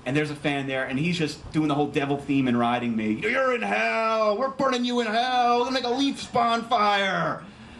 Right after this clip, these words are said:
And, you know, my first response was not all that strong. I came out with, "Yeah, man, well, we're gonna, like, photosynthesize your ass." And that didn't shut him up.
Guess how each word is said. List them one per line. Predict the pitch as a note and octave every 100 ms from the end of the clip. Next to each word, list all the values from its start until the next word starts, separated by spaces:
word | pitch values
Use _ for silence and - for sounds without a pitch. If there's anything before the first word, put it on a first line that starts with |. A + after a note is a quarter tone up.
| -
And, | - C#3 C#3 D3+
you |
know, | C3+
my | C#3+
first | C#3+ F#3 F3+ - C#3+
response | C#3 C#3 C3 C3 C3
was | A#2+
not | C#3 C#3
all | B2+
that | A#2+
strong. | - E3+ C#3 A2+
I | A#2+
came | C#3 B2+
out | B2
with, | B2 A#2+ - - - - - - -
"Yeah, | F3 F#3 F#3
man, | F#3+ G3+ G#3 G3+
well, | F3 E3 D#3+ D#3 - F3 F#3 F3 D#3+
we're | F3 A3+
gonna, | G#3+
like, | F#3 D#3 D#3 - - - -
photosynthesize | G3 F3 F3+ F#3+ F3+ E3 C#3 C#3
your | C3+
ass." | B2+ G#2 - - - - - - - - - - - - - - - -
And | G#2+
that | C#3+ D3
didn't | C#3+
shut | B2+ A#2+
him | A2+
up. | G2+